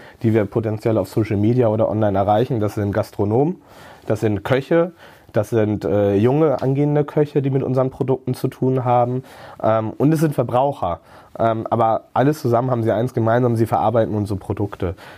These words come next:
Das heißt, ähm, vom Ding her sprechen wir immer denjenigen an, der mit unserem Produkt zu tun hat, der es verarbeitet und der es genießt.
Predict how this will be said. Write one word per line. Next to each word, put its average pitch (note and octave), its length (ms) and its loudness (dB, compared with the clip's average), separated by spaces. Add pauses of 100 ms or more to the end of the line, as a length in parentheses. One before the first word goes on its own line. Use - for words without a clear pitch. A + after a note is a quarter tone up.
Das G#2 180 -2
heißt, A#2 460 2
ähm, A2 480 2 (260)
vom G#2+ 240 -2
Ding A#2+ 180 2
her C3 100 2
sprechen A2+ 400 -2
wir A2 100 2
immer A2+ 220 2
denjenigen A#2 420 0
an, A2 220 0
der G#2+ 160 0
mit G#2 100 -2
unserem G2+ 240 -2
Produkt G#2+ 340 -4
zu - 120 -8
tun D3 300 0
hat, D3 240 0
der A2 120 0
es G#2+ 80 -6
verarbeitet A#2+ 640 0
und G#2 140 -4
der G2+ 120 0
es - 120 -8
genießt. A2 480 -2